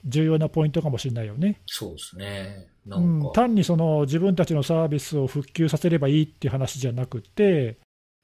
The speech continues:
Speaker 2: そうそう、そうなんですよ。
Speaker 1: ね、流出、だってほら実際さ、あの、バックアップがあって、復旧はできるけど、
Speaker 2: うん。
Speaker 1: あるいはその、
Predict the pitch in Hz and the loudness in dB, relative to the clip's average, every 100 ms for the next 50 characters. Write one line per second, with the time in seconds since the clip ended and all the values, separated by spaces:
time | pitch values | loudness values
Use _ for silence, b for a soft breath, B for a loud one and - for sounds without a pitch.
0 | _ - 107 95 92 76 - 117 101 90 | _ -14 -12 -10 -12 -14 -8 -6 -6 -10
1 | 76 - - - - 165 170 127 156 202 | -14 -18 -18 -20 -4 2 4 6 6 6
2 | - - 214 214 233 208 156 139 135 - | 4 0 2 4 4 4 4 4 4 4
3 | 233 214 233 160 123 - _ _ _ 156 | 4 6 6 4 2 -4 _ _ _ -2
4 | 147 135 135 151 - 247 247 170 156 - | 0 2 2 2 4 2 4 4 4 2
5 | 151 143 135 135 127 - - _ _ _ | 2 4 4 2 0 -4 -12 _ _ _
6 | _ _ - 156 - 202 202 180 226 190 | _ _ -6 -6 -2 4 6 6 6 4
7 | 143 185 190 208 - - _ - 165 214 | 6 6 4 2 -8 -16 _ 2 6 6
8 | 196 151 139 135 | 6 4 2 0